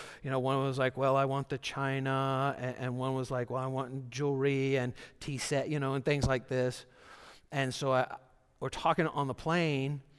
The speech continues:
and I, I said to Susie, "What, what is it? Mom's gonna ask what we want of hers."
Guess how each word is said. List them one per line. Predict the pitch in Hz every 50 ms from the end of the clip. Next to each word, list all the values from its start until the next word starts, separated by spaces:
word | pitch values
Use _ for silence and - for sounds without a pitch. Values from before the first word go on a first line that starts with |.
| - - - _ _ _ _ _ _ - _ -
and | 123 131 131 127
I, | 127 127 113 -
I | 127 127 120 127
said | 113 - - 131 120 117 113 127 - -
to | 135 123
Susie, | - - 151 143 131 135
"What, | 131 117 143 151 151 -
what | 143 156 170
is | 175 156 143
it? | 165 151 -
Mom's | 135 139 151 175 170
gonna | 175 160 160
ask | 151 151 156 156 147 147 - -
what | - 151 -
we | 139 147
want | 131 135 139 143 143 135
of | 113 -
hers." | - 104 92 92 92 101 104